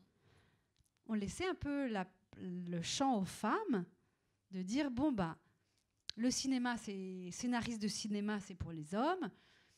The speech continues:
et les femmes, bah, allez voir du côté de la série, vous allez pouvoir, euh, trouver du travail. Et c'est comme ça qu'un certain nombre de femmes ont commencé très tôt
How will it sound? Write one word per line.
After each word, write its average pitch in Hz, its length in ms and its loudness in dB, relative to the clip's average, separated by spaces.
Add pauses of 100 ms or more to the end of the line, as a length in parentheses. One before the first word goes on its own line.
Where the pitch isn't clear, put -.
(220)
et 190 100 -2
les 175 140 2
femmes, 294 280 2
bah, 208 100 2
allez 185 160 2
voir 233 180 4
du 226 100 -4
côté 214 240 -2
de 196 60 -6
la 175 100 0
série, 190 400 0
vous 202 160 -2
allez 175 160 0
pouvoir, 190 480 -4
euh, 175 200 -2 (420)
trouver 196 260 -6
du 214 80 -2
travail. 180 480 -4 (1080)
Et 196 260 -6
c'est - 240 -6
comme 180 200 0
ça 285 200 0 (420)
qu'un 170 680 -6
certain 190 280 -4
nombre 185 180 0
de 170 100 0
femmes 269 480 -2 (160)
ont 196 80 -10
commencé 180 460 -6
très - 240 -4
tôt 226 360 -2